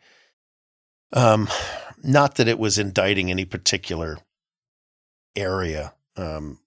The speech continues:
you know, education styles and, and seminars and all these different things, but what happened over time is a lot of people began to trust in a man-made system of activities and curriculums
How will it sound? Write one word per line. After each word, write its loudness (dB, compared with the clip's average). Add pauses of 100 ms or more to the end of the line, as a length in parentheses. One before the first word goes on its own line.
(420)
you -6
know, -6
education 0
styles 2
and, -14
and -6
seminars 2
and -4
all -2
these -4
different -10
things, -6
but -2
what 2
happened -2
over -6
time -8 (440)
is -2
a 0
lot 6
of -2
people -4
began -6
to -8
trust 2
in -4
a -6
man-made 0
system 4
of -4
activities 0
and -8
curriculums -2